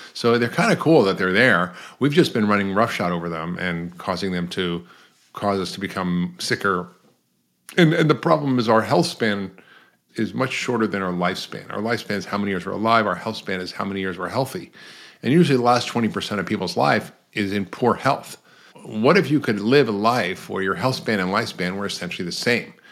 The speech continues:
Where maybe you had a couple of days at the end that weren't so good, but then that was it. Or maybe even not. Maybe you go to dinner with your family at a hundred years old, a nice Thanksgiving, you have a big meal, and you go to sleep, and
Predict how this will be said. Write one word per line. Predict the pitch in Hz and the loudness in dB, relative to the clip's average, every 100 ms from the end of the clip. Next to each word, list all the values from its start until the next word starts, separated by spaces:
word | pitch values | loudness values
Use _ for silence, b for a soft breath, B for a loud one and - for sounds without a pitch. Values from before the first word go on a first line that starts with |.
| b b | b b
Where | 101 | -4
maybe | 101 110 110 | 2 2 2
you | |
had | 98 | -2
a | 90 | -2
couple | 113 107 95 | -2 0 0
of | |
days | 90 107 101 | 2 2 2
at | 87 | -4
the | 101 | 0
end | 117 98 | 0 0
that | 95 | -2
weren't | 101 92 | -4 -4
so | 95 92 | -6 -4
good, | 123 123 92 | 2 2 2
but | 92 | -4
then | 101 95 | -4 -2
that | 101 98 | -2 -2
was | 98 | 0
it. | 127 - | 2 2
Or | 95 | 0
maybe | 104 117 135 | -2 0 0
even | 143 147 | 0 2
not. | 165 104 | 2 2
Maybe | 95 104 | 0 -2
you | 107 | 0
go | 107 | 0
to | 98 | 0
dinner | 95 107 107 | 0 0 0
with | 98 | -2
your | |
family | 87 104 104 104 | -4 -2 0 0
at | 95 | -2
a | 87 - B B B | -4 -10 B B B
hundred | - 117 98 | -2 2 2
years | 101 87 | 2 2
old, | 101 104 117 104 | 2 2 2 0
a | |
nice | 90 104 101 | -2 -2 -2
Thanksgiving, | 104 107 - 113 110 117 | -4 -4 0 2 2 0
you | 104 | -2
have | 95 95 | -4 -6
a | |
big | 92 107 92 | -4 -4 -4
meal, | 101 110 117 - b b | -4 -4 -6 -12 b b
and | 107 110 | 2 4
you | |
go | 101 104 | 4 2
to | 101 | 2
sleep, | - 117 127 120 | 0 2 2 2
and | 117 117 | -2 -2